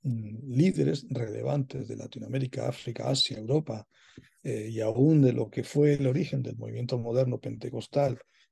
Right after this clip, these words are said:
eh, en Calle Azusa, que hablarán de cómo esos impactos de avivamiento en esas áreas del mundo les afectó a ellos, y a su vez tendremos la presencia de una, de un coordinador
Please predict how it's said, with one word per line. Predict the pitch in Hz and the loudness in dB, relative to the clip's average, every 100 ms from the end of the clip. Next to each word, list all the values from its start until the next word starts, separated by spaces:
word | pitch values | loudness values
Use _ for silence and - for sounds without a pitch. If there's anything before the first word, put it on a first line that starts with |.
| _ | _
eh, | 135 - 117 | -8 -6 -6
en | 113 | -8
Calle | 120 123 120 | -4 -2 -2
Azusa, | - 147 - 160 147 | -2 -4 -2 -4 -2
que | 143 | 0
hablarán | 127 113 139 160 196 - _ _ - | 0 0 2 0 -2 -8 _ _ -4
de | 127 127 | -2 -2
cómo | - 185 185 185 | 0 2 2 2
esos | 180 - - - - | 0 0 -2 -4 2
impactos | 151 135 156 151 147 | 2 4 -2 0 2
de | 131 | 2
avivamiento | 135 123 117 127 135 131 | 2 0 0 0 0 -2
en | 127 | -4
esas | 139 135 | -4 -4
áreas | 123 120 | -4 -4
del | 110 117 | -6 -6
mundo | 127 135 139 | -2 0 0
les | 127 - | -2 -4
afectó | - - 110 - 170 | -6 -8 -6 0 0
a | 156 | 0
ellos, | 165 135 123 156 - - _ _ _ _ _ | 0 0 -2 -6 -8 -12 _ _ _ _ _
y | - 180 208 | -2 4 4
a | |
su | 196 262 | 6 6
vez | 156 156 - - 277 139 | 6 4 0 -10 -10 -4
tendremos | 135 123 135 143 147 | 0 2 4 4 4
la | 139 147 | 2 2
presencia | 160 135 170 139 151 185 | 0 0 0 0 0 0
de | 139 110 117 | 0 -2 -4
una, | 123 127 131 131 135 131 127 - - | -2 0 0 0 0 -2 -4 -6 -10
de | 120 | -6
un | 117 127 131 _ _ | -4 -4 -4 _ _
coordinador | - 127 123 120 123 120 147 196 220 | 0 2 2 0 0 2 2 2 0